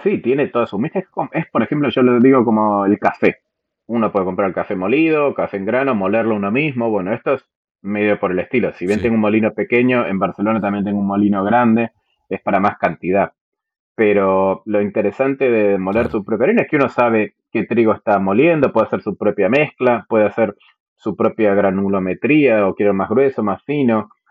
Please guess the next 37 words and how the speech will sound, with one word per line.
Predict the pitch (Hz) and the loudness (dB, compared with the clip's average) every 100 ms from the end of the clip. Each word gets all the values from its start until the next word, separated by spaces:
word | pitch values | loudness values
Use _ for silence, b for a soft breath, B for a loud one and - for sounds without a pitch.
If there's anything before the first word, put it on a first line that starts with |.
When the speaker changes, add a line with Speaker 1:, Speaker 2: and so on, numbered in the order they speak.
| _ | _
Speaker 1:
puedes | 131 135 | -2 -2
hacer | 101 110 | 0 2
algunas | 104 104 92 | 2 2 -2
Speaker 2:
Mm. | 90 | -6
Speaker 1:
cosas | 82 92 | -8 -10
más. | 92 90 | -12 -6
Pero | - 151 139 - | -2 0 -2 -4
igualmente, | 131 135 165 160 208 202 104 | 0 2 2 2 0 0 0
más | 131 143 | 0 0
allá | 104 113 107 | -2 0 2
de | 135 | 0
eso, | 135 107 - _ _ - | 0 -6 -6 _ _ -2
hay | 131 | 0
buenas | 107 92 85 - | 2 0 -4 -6
harinas | 85 85 87 | -8 -8 -12
también. | - 95 107 87 | -12 -6 -4 -4
Ojo, | 98 98 - - | -4 -4 -4 -4
hay | 98 | -4
muy | 92 98 | -2 -4
buenas | 95 92 | -4 -4
harinas | 92 98 92 _ _ _ _ | -4 -4 -8 _ _ _ _
ecológicas. | 85 - 101 160 139 117 | -12 -2 0 0 -2 -2
Speaker 2:
Claro. | 104 110 - _ _ - | 0 -2 -4 _ _ -8
Speaker 1:
En | 87 | -8
España, | - 117 135 123 | -4 -2 -2 -2
sobre | 98 87 82 | -2 -4 -2
todo, | 131 | -2
hay | |
una | 135 98 | 0 0
variedad | 95 92 104 101 | 0 0 0 0
de | 92 | 0
harinas | 104 107 104 _ _ _ - | -2 -4 -6 _ _ _ -10
increíbles. | 92 90 95 92 110 120 117 139 | -8 -6 0 4 4 4 2 0
Ahora, | 160 185 - | 0 0 -2
acá | 113 147 | -2 0
en | 151 | 0
Argentina, | 131 120 104 127 160 165 | 0 -2 -2 -2 -2 -6